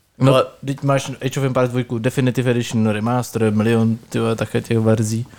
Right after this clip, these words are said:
Speaker 2: Já jsem teda nečet, jaká ta čtyřka má být. Já jsem viděl jenom ten trailer, takže těžko říct.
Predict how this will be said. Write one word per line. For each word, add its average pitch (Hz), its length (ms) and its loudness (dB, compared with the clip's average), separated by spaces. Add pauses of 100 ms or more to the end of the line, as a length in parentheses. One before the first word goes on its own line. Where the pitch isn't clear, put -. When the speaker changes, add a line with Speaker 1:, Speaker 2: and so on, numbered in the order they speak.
(280)
Speaker 2:
Já 120 100 -4
jsem 131 160 -6
teda 135 140 4
nečet, 139 340 0
jaká 123 180 2
ta 123 80 2
čtyřka 127 280 -10
má 127 120 -2
být. 107 320 -6 (120)
Já 113 100 -20
jsem - 120 -20
viděl 117 100 -14
jenom 110 180 -4
ten 117 120 -4
trailer, 101 340 -2
takže 107 260 -10
těžko 113 320 -8
říct. 110 380 -10